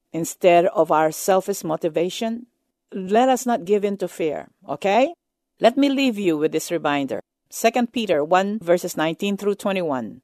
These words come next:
"And we have the word of the prophets made more certain, and you will do well to pay attention to it, as to a light shining in a dark place, until the day dawns and the morning star rises in your hearts.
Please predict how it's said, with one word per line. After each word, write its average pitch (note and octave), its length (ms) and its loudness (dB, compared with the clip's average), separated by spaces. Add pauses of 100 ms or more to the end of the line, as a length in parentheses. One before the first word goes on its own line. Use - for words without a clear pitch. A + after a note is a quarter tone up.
(140)
"And G#3 200 0
we A3+ 120 2
have A3 140 4
the G#3 80 4
word B3+ 320 8
of A#3 80 2
the G3+ 100 0
prophets G#3+ 600 2
made G#3 280 2
more F#3+ 180 4
certain, E3 640 -2 (140)
and F3+ 140 0
you F#3 80 4
will F#3 120 8
do G3 140 0
well A3 260 6
to A3 120 0
pay G#3+ 180 4
attention G#3+ 640 0
to D3+ 180 -2
it, - 300 -2
as E3 200 0
to G3 80 0
a D#3+ 160 4
light G3 300 2
shining F#3 580 -2
in D3+ 100 -4
a C#3 60 -2
dark C#3 280 0
place, G2 460 -4 (160)
until G3 300 4
the G3 120 4
day A3+ 260 6
dawns F#3+ 520 4
and D#3+ 140 2
the D#3 80 6
morning G3 280 2
star D3 380 4
rises D#3 520 4
in D#3 120 -10
your C#3+ 100 -6
hearts. - 640 -10